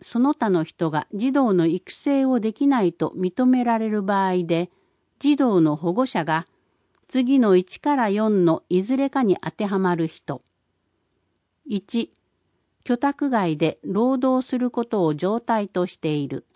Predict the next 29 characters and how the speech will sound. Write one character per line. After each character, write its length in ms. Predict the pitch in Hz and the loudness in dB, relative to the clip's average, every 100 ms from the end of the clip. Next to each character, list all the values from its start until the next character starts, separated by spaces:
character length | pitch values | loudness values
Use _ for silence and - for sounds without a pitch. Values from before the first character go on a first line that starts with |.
| _ _ _ _ _ - | _ _ _ _ _ -2
二、 260 | 226 233 - _ | 0 0 -4 _
内 300 | 185 214 262 | -4 -2 -2
職 360 | 277 269 - 262 | -2 -4 0 2
な 200 | 247 254 | 4 2
ど 180 | 196 151 | 0 -2
で 200 | 147 - _ _ _ 208 | -4 -8 _ _ _ 0
日 360 | 214 226 294 | 0 0 -2
常 260 | 285 285 269 | 0 0 2
の 280 | 262 247 - | 2 0 -6
家 200 | 247 233 | -6 -4
事 140 | 269 | -4
以 200 | - 262 | -2 0
外 220 | 262 214 | 2 2
の 200 | 170 156 | 2 2
労 260 | 170 233 254 | 0 0 2
働 320 | 254 247 233 | 2 2 2
を 80 | 226 | -2
す 160 | - | -2
る 140 | 208 233 | -4 -2
こ 120 | 220 | -4
と 180 | - 185 | 0 0
を 100 | 151 | 2
常 260 | 165 208 | 0 -2
態 280 | 226 214 196 | 0 -2 -2
と 160 | 180 170 | -2 -4
し 120 | - | -4
て 120 | - | -8
い 180 | 156 143 | -6 -6
る。 180 | 143 | -8